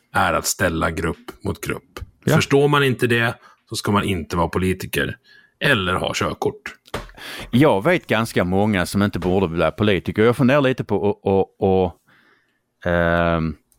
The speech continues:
Speaker 2: driva linjen att man, alltså minsta krav för att bli valbar till riksdagen är att man kan backa med släp och fila med ett motorsåg på frihand.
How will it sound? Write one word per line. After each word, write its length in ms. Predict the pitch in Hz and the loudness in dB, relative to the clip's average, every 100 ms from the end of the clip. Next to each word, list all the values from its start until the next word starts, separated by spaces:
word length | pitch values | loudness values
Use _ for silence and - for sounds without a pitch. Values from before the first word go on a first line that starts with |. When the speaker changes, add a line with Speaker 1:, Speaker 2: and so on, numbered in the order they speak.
| _ - - - - | _ -20 -20 -20 -18
Speaker 2:
driva 600 | 123 110 117 123 117 104 | -12 2 4 6 6 4
linjen 560 | 101 113 92 82 82 85 | 4 2 0 -2 -6 -2
att 300 | 90 90 - | -2 -2 -4
man, 420 | 92 92 87 90 _ _ - | 0 2 0 -2 _ _ -4
alltså 160 | 107 107 | 0 4
minsta 720 | 113 147 139 95 - 101 90 | 6 6 4 2 -2 -2 -2
krav 460 | - - 143 90 - - 110 _ | -6 0 2 2 -2 -16 -20 _
för 140 | - | -4
att 60 | 98 | -2
bli 120 | 101 | 0
valbar 600 | 92 95 107 104 82 73 | 2 2 2 2 -2 -4
till 160 | - 90 | -6 -4
riksdagen 520 | 113 82 - 76 67 - | -6 -6 -6 -4 -4 0
är 400 | 127 71 76 - | 0 2 -2 -6
att 160 | 85 | -4
man 120 | 92 | -4
kan 220 | 85 85 85 | -2 -4 0
backa 420 | 120 92 - 80 | 0 -2 -4 -4
med 160 | 80 | -4
släp 400 | - 107 78 78 | 0 2 2 0
och 100 | 87 | -6
fila 460 | - 95 98 95 73 | -2 0 2 2 0
med 240 | 76 87 | 0 -2
ett 140 | 90 - | -2 0
motorsåg 680 | 90 107 - 73 - 73 | 0 0 -2 -4 -2 -2
på 80 | - | -4
frihand. 600 | 85 151 117 - - - | -2 0 0 -4 -14 -14